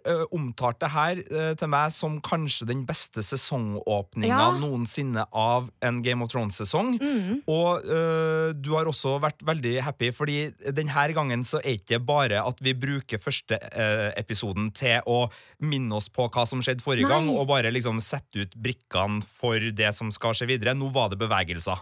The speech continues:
Speaker 2: Det var bevegelse. Altså, eh, sånn som du sier, det føltes ikke ut som at det noe snart skal skje. Det føltes ut som at vi allerede var i gang.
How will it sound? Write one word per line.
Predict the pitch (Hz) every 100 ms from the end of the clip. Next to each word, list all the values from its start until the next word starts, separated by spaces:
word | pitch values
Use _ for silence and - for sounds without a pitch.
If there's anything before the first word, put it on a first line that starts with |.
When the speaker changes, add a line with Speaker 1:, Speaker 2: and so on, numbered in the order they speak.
| -
Speaker 2:
Det | 220 240
var | 233
bevegelse. | 214 240 180 170 - 294
Altså, | 254 240 269 269
eh, | - 254 254 254 254 254
sånn | 262
som | 247
du | 269
sier, | 254 240 247
det | 262
føltes | 302 202 220
ikke | 220 269 240
ut |
som | 220
at | 202
det | 247
noe | 247 226
snart | 220 - 220 196 180 156 180
skal | - 269
skje. | 269 359 370
Det | 226
føltes | 226 247 - 208 220
ut | 226
som | - 196
at | 190
vi | 214
allerede | 196 202 220 180 196
var | 185
i | 208
gang. | 208 190 254 294 214